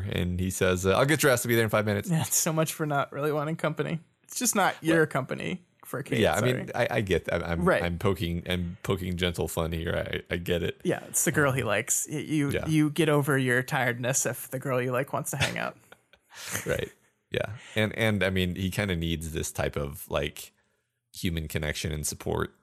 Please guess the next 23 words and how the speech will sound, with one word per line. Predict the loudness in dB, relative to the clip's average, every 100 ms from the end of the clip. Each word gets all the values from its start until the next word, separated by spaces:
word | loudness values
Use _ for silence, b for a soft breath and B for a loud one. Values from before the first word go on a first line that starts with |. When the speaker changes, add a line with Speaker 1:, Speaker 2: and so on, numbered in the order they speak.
| -4
Speaker 1:
uh, | -2 -2
more, | 2 2 4
more | 4 6
than | 6 4
just | 2 2
a |
hug. | 0 0 -2 -12 -16 -6
Like, | -4 0
he | 0
needs | 2 2 0 -2 b b b b b b b -10
some | -2 2 2 2
kind | 2 2
of | 2 0 -6 -4 -4 -2
deep | 2 4 2 _ _ -20 -16 -6
bond | 0 4 4 2 2
and | 0
sharing, | 2 2 4 2 0 -2
which | -2 0
is | 2
what | 2 0
he's, | -2 -6 _
you | -4
know, | -2 -2